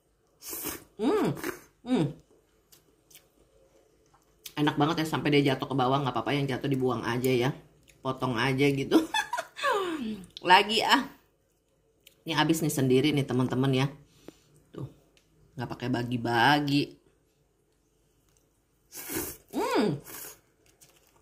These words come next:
Pakai emping. Hmm. Enak. Ini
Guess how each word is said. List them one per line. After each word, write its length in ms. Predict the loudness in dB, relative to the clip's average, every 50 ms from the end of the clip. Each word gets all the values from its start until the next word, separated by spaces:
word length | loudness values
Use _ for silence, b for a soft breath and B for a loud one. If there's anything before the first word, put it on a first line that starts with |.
| _ _ _ _ _ _ _ _ _ _ _ _ _ _ _ _ _ _ -20 -20 _ _ _ _ _ _ _ _ _ _ _ _ _ _ _ _ _ _ -20 -18 -12 -10
Pakai 180 | -8 -4 -2 0 0
emping. 260 | 0 2 2 2 2 0 -4 -8 -18 _ _ -20 -20 _ _ _ _ -20 -20 -20 -20 _ _ _ _ _ _ _ -20 -20 -20 -20 -20 -20 _ _ _ _ _ _ -12
Hmm. 480 | -6 -2 0 0 2 2 2 2 2 0 -2 -4 -14 -20 _ _ _ -20 _ _ _ -20 _ _ _ _ -6 -2
Enak. 240 | 0 0 0 0 -2 -8 -20 -20 _ _ _ _ -20 -20 _ _ _ _ _ _ _ _ _ _ _ _ _ -20 -20 -20 _ _ _ _ _ -20 -20 -20 _ _ _ _ _ _ _ _ _ _ _ _ _ _ _ _ -20 _ _ _ _ _ _ _ _ _ _ _ _ _ _ _ _ _ _ _ _ -8
Ini 80 | -8